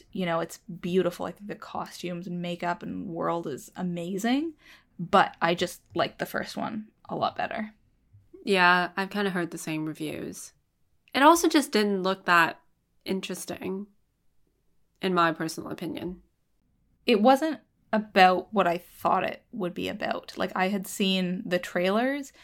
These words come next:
Speaker 1: and the whole, <sighs> I don't really wanna call it the villain, but, like,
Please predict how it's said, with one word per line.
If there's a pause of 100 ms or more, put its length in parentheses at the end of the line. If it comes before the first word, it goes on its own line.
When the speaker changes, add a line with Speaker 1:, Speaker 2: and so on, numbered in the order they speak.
(220)
Speaker 1:
and
the
whole, (1500)
<sighs> (880)
I
don't
really
wanna
call
it
the
villain,
but,
like,